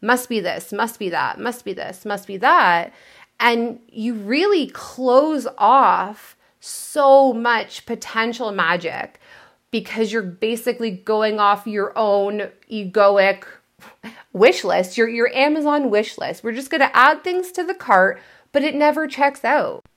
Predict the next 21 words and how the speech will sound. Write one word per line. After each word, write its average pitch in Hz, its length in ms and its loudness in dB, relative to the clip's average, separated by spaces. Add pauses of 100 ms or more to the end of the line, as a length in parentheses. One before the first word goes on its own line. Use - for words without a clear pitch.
(140)
And 214 100 -2
I 220 100 0
think 226 240 -4
to 240 100 -10
myself, 220 540 0
like, 208 220 -4
"Wow, 190 260 10
if 180 220 0
I 202 160 8
had 208 260 0
completely 202 1200 -6 (1120)
judged 185 840 0 (440)
my 185 420 6
now 180 360 4
partner, 190 640 4
I 196 120 4
would, 190 320 -4
I 190 120 -2
would 175 180 -6
not 180 240 -2
have 185 800 2